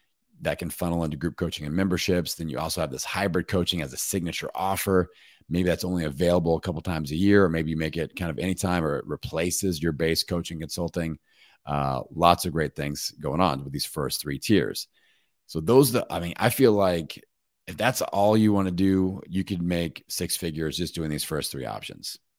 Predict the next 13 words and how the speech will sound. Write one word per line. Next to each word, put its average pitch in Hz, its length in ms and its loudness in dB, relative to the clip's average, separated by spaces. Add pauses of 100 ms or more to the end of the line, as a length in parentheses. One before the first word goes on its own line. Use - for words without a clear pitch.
(200)
All 64 60 -10
right. 69 200 -4
If - 120 -14
you 87 40 -8
just 76 120 -8
wanna 80 120 -8
focus 71 300 -6
on 65 120 -6
that. 60 200 -8 (500)
Now, 73 80 -4
the 67 100 -10
second 123 440 4
three 92 440 6